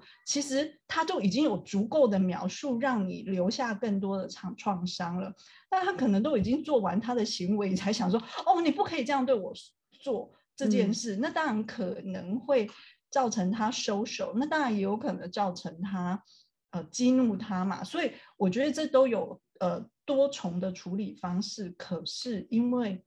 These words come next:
Speaker 1: 我们没有，呃，足够的教育去让这些被害者有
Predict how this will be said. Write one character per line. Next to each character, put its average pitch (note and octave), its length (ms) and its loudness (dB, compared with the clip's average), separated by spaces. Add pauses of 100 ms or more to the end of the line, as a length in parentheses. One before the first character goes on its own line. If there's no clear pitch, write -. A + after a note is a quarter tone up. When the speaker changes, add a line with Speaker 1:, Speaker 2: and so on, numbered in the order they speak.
(760)
Speaker 1:
我 F3+ 200 0
们 F3 380 -4
没 F#3 280 4
有， G#3 280 -2 (440)
呃， E3+ 200 -2
足 F#3+ 200 -4
够 C4+ 160 6
的 G3 100 2
教 G3+ 420 0
育 G3+ 400 -4 (140)
去 F#3 560 -8 (800)
让 G#3+ 420 0 (360)
这 A#3 120 -2
些 G3+ 300 -2
被 G#3 340 0
害 G#3 280 -4
者 - 440 -8 (440)
有 - 360 -4